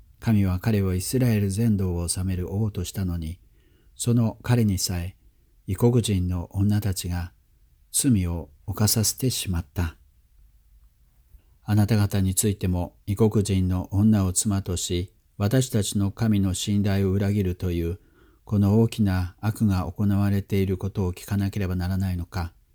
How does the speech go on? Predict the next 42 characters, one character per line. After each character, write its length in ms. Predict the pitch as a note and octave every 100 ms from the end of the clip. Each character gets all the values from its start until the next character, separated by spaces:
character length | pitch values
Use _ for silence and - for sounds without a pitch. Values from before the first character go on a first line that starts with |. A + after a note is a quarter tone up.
| _ _ _ _ _ _ _ _ _ _ -
大 260 | G#2 A2+ A#2
祭 280 | C3+ A#2+
司 380 | F#2+ - F2 - -
エ 120 | A2
ル 100 | A2+
ヤ 140 | C3
シ 160 | A#2 G2
ブ 100 | F#2+
の 160 | F2
子 320 | - F2+ E2+ -
エ 80 | G#2
ホ 160 | G#2+
ヤ 140 | A2+ A2
ダ 140 | A2+
の 120 | G#2+
子 140 | G#2 G#2
の 120 | G2+
一 220 | - G#2+
人 120 | F#2+ F2
は、 200 | D#2 - _ _ _ _ _ _ _ _ _ _ _ _ _ _
ホ 200 | - C#3+
ロ 140 | B2
ン 100 | A2
人 340 | G#2+ E2+ D2+ - _ _ _
サ 200 | - B2
ン 80 | A#2+
バ 120 | A#2
ラ 120 | G2+
テ 140 | F#2 F#2
の 280 | F2 F2 - _
婿 260 | G2 G#2+ G2
で 160 | F2+ F2
あ 60 |
っ 60 | E2
た。 260 | - E2 E2+ _ _ _ _ _ _ _ _ _ _ _
そ 220 | - - G#2
れ 140 | G2
で 360 | G2 G2+ G2+ -
私 400 | G2 F#2+ G2+ -
は 200 | G2+ G2
彼 260 | - A2 G2+
を 260 | F2 F#2